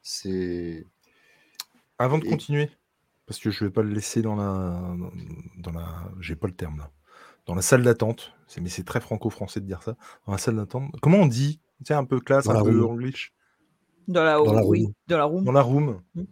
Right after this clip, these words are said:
Speaker 2: Putain,
Speaker 1: Dans
Speaker 2: pourtant,
Speaker 1: le
Speaker 2: c'est,
Speaker 1: lounge.
Speaker 2: pourtant, c'est, c'est facile. Je
Speaker 1: Au
Speaker 2: vais pas
Speaker 1: vestiaire,
Speaker 2: le,
Speaker 1: on l'a laissé au vestiaire, c'est
Speaker 2: je vais
Speaker 1: mieux.
Speaker 2: pas laisser dans la room, euh, plus longtemps. Je vous demande d'accueillir comme il se doit Monsieur G.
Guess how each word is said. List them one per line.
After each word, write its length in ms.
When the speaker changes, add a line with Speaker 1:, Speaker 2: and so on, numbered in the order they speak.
Speaker 2:
Putain, 140
Speaker 1:
Dans 60
Speaker 2:
pourtant, 200
Speaker 1:
le 60
Speaker 2:
c'est, 80
Speaker 1:
lounge. 320
Speaker 2:
pourtant, 260
c'est, 320
c'est 160
facile. 540
Je 160
Speaker 1:
Au 60
Speaker 2:
vais 80
pas 60
Speaker 1:
vestiaire, 240
Speaker 2:
le, 60
Speaker 1:
on 40
l'a 80
laissé 200
au 60
vestiaire, 480
c'est 100
Speaker 2:
je 40
vais 60
Speaker 1:
mieux. 60
Speaker 2:
pas 100
laisser 260
dans 100
la 140
room, 300
euh, 240
plus 200
longtemps. 420
Je 80
vous 60
demande 220
d'accueillir 400
comme 160
il 40
se 160
doit 420
Monsieur 260
G. 180